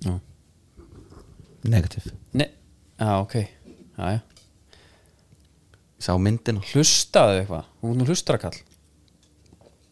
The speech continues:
Speaker 2: Ég nenni ekki að hlusta skálsögur. Já, ég verð bara pirraður.
Speaker 1: Já, það getur ekki gerst eitthvað.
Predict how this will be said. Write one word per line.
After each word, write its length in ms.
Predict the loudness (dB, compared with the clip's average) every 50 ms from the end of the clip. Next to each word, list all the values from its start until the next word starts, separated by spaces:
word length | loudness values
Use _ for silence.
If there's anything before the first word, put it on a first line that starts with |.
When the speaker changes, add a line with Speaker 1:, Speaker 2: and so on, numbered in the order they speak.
| _ _
Speaker 2:
Ég 100 | -2 2 4
nenni 200 | 6 6 6 6
ekki 80 | 4
að 60 | 4
hlusta 160 | 4 2 2 2
skálsögur. 400 | 2 2 2 2 0 -2 -2 -4 -10 -16 -16 -16 -16 -20 -20 -20 -20 -20 -20 -20 -20 -20 -20 -20 -20 _ _ _ _ -8 -6 -4 -4 -4
Já, 100 | -2 0 0
ég 160 | 2 2 2
verð 120 | 2 2
bara 180 | 2 2 2 2
pirraður. 320 | 0 0 0 0 0 -4 -6 -8 -8 -8 -10 -18 -20 -20 -20 -20 -20 -20 -16
Speaker 1:
Já, 120 | -10 -8 -6
það 120 | -6 -4
getur 180 | -4 -2 -2 -2
ekki 120 | -2 0 0
gerst 200 | 0 0 -2 -4
eitthvað. 200 | -4 -6 -6